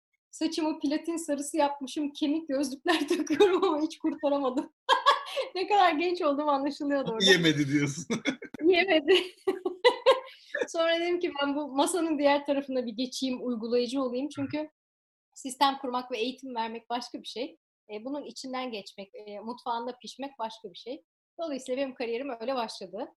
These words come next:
Speaker 2: Hı hı.
Speaker 1: Ve şimdi geri dönüp baktığımda bazen şirketlerin, e, uygulayıcı tarafına geçtim. Yani masanın diğer tarafında mutfağa. E,
Speaker 2: Hı.
Speaker 1: bazen de oradan uzaklaştım genel merkezlere, işte bu headquarter'lara.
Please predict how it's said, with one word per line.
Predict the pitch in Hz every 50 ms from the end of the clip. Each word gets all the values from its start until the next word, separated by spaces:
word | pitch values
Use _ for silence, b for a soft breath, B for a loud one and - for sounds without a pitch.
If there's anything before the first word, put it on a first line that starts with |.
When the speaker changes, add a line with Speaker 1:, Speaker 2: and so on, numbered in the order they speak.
| _ _ -
Speaker 2:
Hı | -
hı. | - -
Speaker 1:
Ve | 302 302 285
şimdi | - - 349 330 320 254
geri | 277 311 294 285
dönüp | 302 294 277 277 _ _ _ -
baktığımda | 302 302 302 - - 240 214 202 233 277 359 - - -
bazen | 294 311 330 339 311 311 302 311
şirketlerin, | 302 - 311 285 - 294 285 285 277 285 285 339 349 349 - _ - 233 233
e, | 233 233 233
uygulayıcı | - 254 254 254 262 277 285 302 285 - 339
tarafına | - 330 277 262 - - 277 277
geçtim. | 269 247 220 - - - - 240 349 - -
Yani | 214 202 208 208
masanın | 214 220 226 - - - 247 233 226 226
diğer | 247 233 226 226 - -
tarafında | 220 214 214 - 214 214 214
mutfağa. | 214 214 214 214 220 - _ - 233 233 277 - - - _ _ _ _ -
E, | 208 220
Speaker 2:
Hı. | 226 214 214 233
Speaker 1:
bazen | 339 403 415 - 349 294 269 269
de | 285 427 453 453 -
oradan | - 311 330 311 302 - - 339 330
uzaklaştım | 339 320 349 359 349 359 - 285 269 269 - - 349 370 403 339
genel | 302 285 302 320 339 320
merkezlere, | 311 277 262 254 - 240 214 190 185 196 185 190 214 262 302 262
işte | - - - - 269 233 214
bu | 247 247 240 220 247
headquarter'lara. | 285 285 285 _ - 262 240 220 214 - _ _ - 202 190 185 185 170 220 311 440